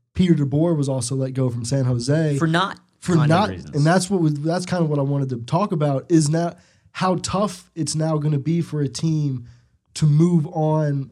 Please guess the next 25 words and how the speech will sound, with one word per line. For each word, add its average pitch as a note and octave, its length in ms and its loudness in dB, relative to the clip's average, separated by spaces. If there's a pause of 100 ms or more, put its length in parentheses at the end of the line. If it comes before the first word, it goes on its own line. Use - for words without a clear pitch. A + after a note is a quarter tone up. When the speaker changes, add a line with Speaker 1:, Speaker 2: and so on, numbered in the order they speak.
Speaker 1:
from - 220 -2
Speaker 2:
Find C3+ 180 2
a C3 40 -6
coach B2 200 -2
who B2 100 -4
isn't A2 260 -8
a - 60 -16
fucking G#2 300 -10
racist G2 420 -10
Speaker 1:
Well, F#3 160 4
Speaker 2:
dickhead. B2 200 -6
Speaker 1:
find F3+ 240 2
a, F#3 60 -4
find G3+ 360 0
a A#3 60 -4
coach, A#2+ 360 -4
A, D3 300 -2
but D3 160 -2
then D#3 100 2
also E3 320 0
move D#3 260 2
on E3 200 0
from E3 200 -8
a C#3+ 40 -4
guy C3+ 500 -4